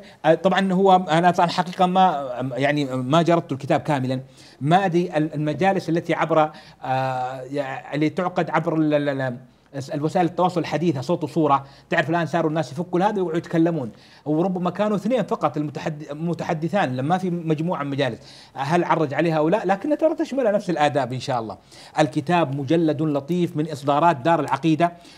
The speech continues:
والكتاب الحقيقة قلت لك يحتاج إلى قراءة بين الفين الفين، وهو من كتب البيوت، لأننا نحتاج نربي أهلنا وأبنائنا على هذه الآداب، ويحتاج ترى كل الناس، لأن ال-، الرجال والنساء على السواء والكبار والصغار، لأنه آداب عمومًا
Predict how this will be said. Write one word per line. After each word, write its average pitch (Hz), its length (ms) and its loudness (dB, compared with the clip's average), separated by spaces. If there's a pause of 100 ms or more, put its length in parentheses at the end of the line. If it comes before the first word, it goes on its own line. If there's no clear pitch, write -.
(140)
والكتاب 165 480 2
الحقيقة 156 400 0
قلت 165 260 -4
لك 151 160 0
يحتاج 151 420 0
إلى 160 160 2
قراءة 156 400 -6
بين 160 160 0
الفين 165 240 -4
الفين، 190 240 -4
وهو 170 200 -2
من 165 140 -2
كتب 180 320 -6
البيوت، 131 500 -6 (360)
لأننا 277 260 4
نحتاج 226 320 0
نربي 185 280 -2
أهلنا 165 280 0
وأبنائنا 156 680 -2
على 151 160 0
هذه 147 260 0
الآداب، 127 400 -4 (240)
ويحتاج 165 500 2
ترى 151 420 2
كل 214 300 -6
الناس، 180 500 -2 (240)
لأن 170 300 -2
ال-، 160 300 0
الرجال 170 440 2
والنساء 202 360 0
على 180 120 2
السواء 147 360 2
والكبار 190 360 2
والصغار، 175 460 2
لأنه 202 340 0
آداب 190 460 2
عمومًا 190 380 -2